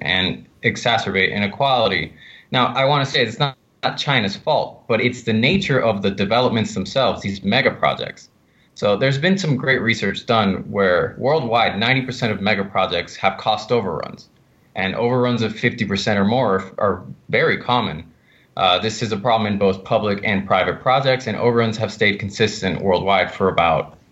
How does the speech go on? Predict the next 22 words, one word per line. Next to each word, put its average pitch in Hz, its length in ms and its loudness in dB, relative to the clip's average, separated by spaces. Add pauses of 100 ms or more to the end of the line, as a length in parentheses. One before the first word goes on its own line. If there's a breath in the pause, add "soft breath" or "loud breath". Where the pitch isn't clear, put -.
seventy 95 460 0
years. 101 560 0 (460 soft breath)
So 90 500 0 (420)
it 110 180 0
can 127 200 -2
be 117 300 -2
a 110 100 -2
very 139 340 -2
dangerous 117 640 -2
road 101 300 -2
to 101 80 -6
go 101 240 0
down 87 260 -2
to - 80 -18
try 110 320 0
to - 140 -6
create 127 420 0
these 101 220 -2
conditions 113 500 0
of 98 140 -2
economic 104 480 0
success 120 720 -4